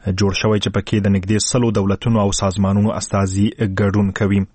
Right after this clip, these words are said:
ولسمشر ماڼۍ ویلي، افغان حکومت له نړیوالې ټولنې سره یو څلور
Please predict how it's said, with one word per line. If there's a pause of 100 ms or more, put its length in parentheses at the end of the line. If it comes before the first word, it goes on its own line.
(120)
ولسمشر
ماڼۍ
ویلي،
افغان
حکومت
له
نړیوالې
ټولنې
سره (540)
یو
څلور